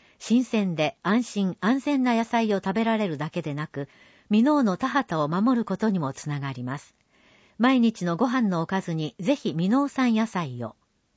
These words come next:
市内四カ所で朝市が開催されています。とどろみふれあい朝市、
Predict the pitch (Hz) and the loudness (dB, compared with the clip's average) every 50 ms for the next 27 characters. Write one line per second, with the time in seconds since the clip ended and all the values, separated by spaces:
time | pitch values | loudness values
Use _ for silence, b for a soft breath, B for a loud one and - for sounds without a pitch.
0 | _ _ _ _ _ _ _ _ _ _ _ - - - 262 247 240 202 180 170 | _ _ _ _ _ _ _ _ _ _ _ -10 -4 0 2 2 2 2 2 2
1 | 190 254 277 269 - 311 - - 247 190 180 - - 185 - - 294 277 247 - | 2 2 2 0 -2 -4 -2 -2 0 0 0 0 -2 -2 -2 0 -2 -2 -2 -4
2 | 190 160 139 131 - 175 175 165 - 170 160 151 - - 151 147 147 - - 139 | -4 -4 -4 -4 -4 -4 -4 -4 -4 -4 -4 -4 -4 -4 -6 -6 -6 -6 -8 -8
3 | 131 131 127 131 156 - - _ _ _ _ _ _ _ _ _ _ _ _ _ | -6 -6 -6 -6 -8 -10 -12 _ _ _ _ _ _ _ _ _ _ _ _ _
4 | _ _ _ - 233 214 277 285 285 277 247 240 240 220 220 208 254 277 269 262 | _ _ _ 0 2 4 4 4 4 4 2 2 0 0 2 2 2 2 2 2
5 | 254 240 220 208 208 - - 214 196 160 147 - - - 131 123 - | 2 2 0 0 -2 -2 -4 -4 -4 -4 -4 -8 -10 -14 -14 -14 -14